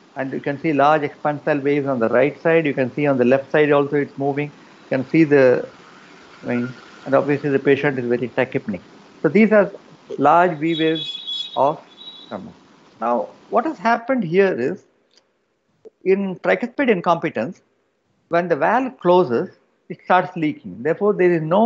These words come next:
isovolumic contraction phase at all. Isovolumic contraction phase is a phase when the ventricle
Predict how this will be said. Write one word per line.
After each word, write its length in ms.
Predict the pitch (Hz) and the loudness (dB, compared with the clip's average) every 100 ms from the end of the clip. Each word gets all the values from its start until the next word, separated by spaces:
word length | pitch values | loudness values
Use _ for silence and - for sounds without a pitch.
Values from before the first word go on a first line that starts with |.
| 233 | 2
isovolumic 760 | 156 160 185 175 165 160 165 | 2 0 0 2 2 -2 -4
contraction 580 | - 147 131 147 139 147 | -4 -4 0 -2 -2 -8
phase 240 | 131 139 117 | 0 0 0
at 140 | 120 | 0
all. 220 | 107 95 _ _ _ _ _ _ _ _ - | -2 -2 _ _ _ _ _ _ _ _ -2
Isovolumic 540 | 175 190 254 247 247 | 0 4 4 2 0
contraction 420 | 240 208 214 233 214 | -2 -2 -4 -4 0
phase 220 | 190 175 | 2 2
is 100 | 160 | 2
a 120 | 170 | 0
phase 380 | - 160 131 175 _ - - - - | 0 0 0 -2 _ -20 -20 -18 -6
when 400 | 147 160 208 226 - _ _ _ _ _ _ - | 0 2 0 -4 -12 _ _ _ _ _ _ -12
the 260 | 175 175 | 4 6
ventricle 680 | 165 160 170 175 202 208 220 | 6 2 -2 2 4 4 0